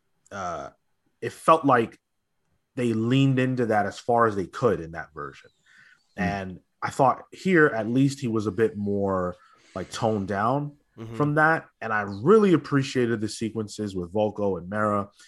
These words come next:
Speaker 1: and even the one with Batman, because they did a good job of establishing that, you know, this dude is a bro, but he also is, like,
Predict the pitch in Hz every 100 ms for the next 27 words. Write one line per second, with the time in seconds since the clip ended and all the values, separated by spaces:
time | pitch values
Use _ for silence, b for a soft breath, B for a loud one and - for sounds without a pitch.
0 | b b 110 143 147 135 120 95 123 160
1 | 127 120 110 104 117 110 104 - b b
2 | _ _ - 120 92 135 135 95 - 131
3 | 123 110 123 123 104 95 - - 117 120
4 | 113 - 107 98 95 87 _ b b b
5 | - 107 101 92 110 98 90 131 127 120
6 | 107 101 95 92 85 90 123 151 120 104
7 | 107 104 120 113 120 110 104 95 92 85
8 | 85 80